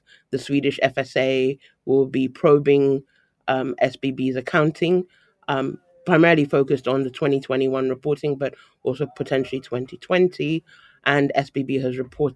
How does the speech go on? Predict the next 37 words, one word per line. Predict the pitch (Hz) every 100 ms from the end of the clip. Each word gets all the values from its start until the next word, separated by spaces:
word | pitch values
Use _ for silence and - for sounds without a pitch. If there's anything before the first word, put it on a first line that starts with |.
| _
has | 127 135 131 135 - _ -
responded | 127 - 170 160 131 -
to | 123
that, | 123 -
sorry, | - 131 131 135 - _ _
saying | - 170 143 139 135 135
that, | 131 131 131 131 - _ _
um, | - 131 131 127 - - _
in | 143 139
their | 143 139
view, | 135 135 131
the | - 135 131 131 131
valuations | - 135 135 139 135 - 127 127 127 - - - _ -
and, | 131 127 131 127 127 -
um, | 131 127 -
other | 135 131
metrics | 131 - 123
that | 127 -
they | 131
reported | 127 120 - 127 - 123 - _ _ _
are | 123 123
correct, | 123 139 147 139
and | 131
they're | 131
looking | 135 139 131
forward | 139 135
to | 131
having | 131 131 131
a | 127 127 135 _ _
constructive | - 127 - 120 - 123 123
dialogue | 127 127 127 131 123
with | 123 120 123
the | 127
Swedish | - 131 -
F | - -
S | - -
A. | 127